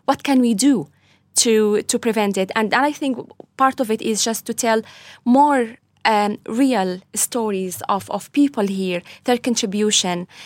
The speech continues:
all of that, that is really essential in, in opening up and making the conversation more positive. But I really agree. And I am, as I said, like, I'm, I live here for almost nine years, and I'm always open to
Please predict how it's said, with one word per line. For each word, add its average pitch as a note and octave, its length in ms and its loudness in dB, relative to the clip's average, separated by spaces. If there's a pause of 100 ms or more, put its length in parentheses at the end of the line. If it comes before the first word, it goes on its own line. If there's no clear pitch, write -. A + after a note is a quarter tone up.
(500)
all C#4 220 4
of A#3+ 100 -4
that, G#3+ 160 4
that A3 160 2
is A3+ 160 2
really A3+ 240 -2
essential G#3 720 -4
in, G3+ 140 -2
in G3+ 220 -2
opening G#3 420 -2
up G3+ 160 0
and G#3 160 0
making B3 280 0
the G#3 120 -4
conversation G3+ 580 -4
more G3 140 -2
positive. G#3+ 580 -4 (320)
But A#3 140 4
I A#3 100 4
really A#3 440 0
agree. G3+ 420 -4 (280)
And A3+ 120 2
I A3+ 40 4
am, A#3 280 0 (160)
as A#3+ 160 2
I B3 40 2
said, A#3 200 -4
like, G#3 240 -2
I'm, A3+ 240 0
I A3+ 80 2
live A3+ 280 0
here A#3+ 200 -2
for A3 320 -2 (240)
almost A#3 380 2
nine A#3+ 280 2
years, F#3+ 340 -2 (280)
and A3 100 0
I'm G#3+ 160 -2 (120)
always A#3+ 560 2
open G#3 420 -4
to - 180 -10